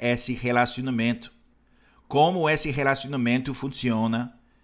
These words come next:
e o que esse relacionamento significa para nós. Reserve algum tempo para ler por si mesmo, porque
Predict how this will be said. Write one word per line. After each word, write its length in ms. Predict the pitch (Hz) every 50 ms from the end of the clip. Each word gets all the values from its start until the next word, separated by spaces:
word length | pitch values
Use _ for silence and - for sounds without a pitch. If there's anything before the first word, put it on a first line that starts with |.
| _ _ _
e 100 | - 131
o 80 | 135 135
que 360 | 131 - 170 185 202 208 196
esse 260 | 160 156 151 - 156
relacionamento 880 | 143 143 143 143 139 135 127 - - 139 139 120 113 113 113 110 - 123
significa 680 | - - 131 135 139 135 - - 127 135 131 - -
para 240 | - 123 107 101 95
nós. 520 | 92 90 82 78 80 - - - - _ _ _ _ _ _ _ _ _ _ _ _ _ _ _ _ _ _ _ _ _ _ _ _ _
Reserve 380 | - 139 135 185 220 233 262 226
algum 260 | 196 185 165 190 180
tempo 340 | 147 - 143 143 151 - 123
para 200 | - - 120 117
ler 220 | 110 113 131 151
por 140 | - - 139
si 160 | - - 135
mesmo, 360 | 135 123 117 117 113 113 95 -
porque 400 | - 120 - 139 135 135 131